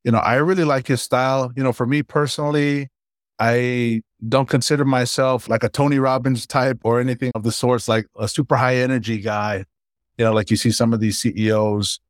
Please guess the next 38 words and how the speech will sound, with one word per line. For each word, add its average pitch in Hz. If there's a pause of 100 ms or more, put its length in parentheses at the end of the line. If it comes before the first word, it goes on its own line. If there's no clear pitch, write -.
(220)
I 120
consider 151
myself, 139
you 135
know, 113
someone 135
who's 127
efficient. 151
I 107
definitely 139
love 131
relationships. 123 (280)
I'm 139
not 131
saying 131
I'm 120
an 110
introvert 113
by 107
any 110
means, 107
but 101 (480)
when 113
my 107
coach 131
was 110
talking 117
about, 110 (260)
you 117
know, 104
his 104
ex 110
C 101
E 104
O, 107
Tony 113
from 98
DoorDash, 104